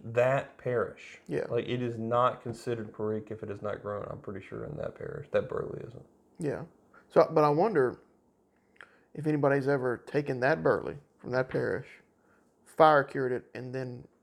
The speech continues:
Speaker 2: ferm-, let it ferment like they would Perique. What would it do? Would it even do anything?
Speaker 1: Well, I mean, you gotta think that Perique is a continental, very small quantities of it get out,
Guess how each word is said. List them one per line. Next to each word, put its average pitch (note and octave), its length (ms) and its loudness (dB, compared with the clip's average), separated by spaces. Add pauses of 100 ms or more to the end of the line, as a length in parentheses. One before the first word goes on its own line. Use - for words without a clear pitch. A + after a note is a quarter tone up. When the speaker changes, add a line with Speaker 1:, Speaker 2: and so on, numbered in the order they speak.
Speaker 2:
ferm-, - 320 -8
let A#2+ 160 -4
it F2+ 140 -6
ferment - 380 -10
like - 240 -6
they - 80 -2
would - 220 -2
Perique. D2 400 -4 (1500)
What - 200 -2
would C2+ 100 -6
it C#2+ 140 -10
do? D3 200 -6 (360)
Would C3 120 2
it C3+ 80 4
even C3+ 140 0
do B2 120 2
anything? A#2 380 -6 (320)
Speaker 1:
Well, G3 220 8
I F#3 40 2
mean, F3 200 0
you F3+ 80 -2
gotta F3+ 120 2
think D#3 300 -4
that G2 180 -4
Perique C3 360 -4
is G#2+ 100 -6
a G#2 40 -8
continental, A#2 840 -6 (120)
very A#2+ 560 2
small A2 420 0
quantities A2 600 -2
of G#2+ 140 0
it G#2 140 -4
get A2 200 -6
out, G#2 320 0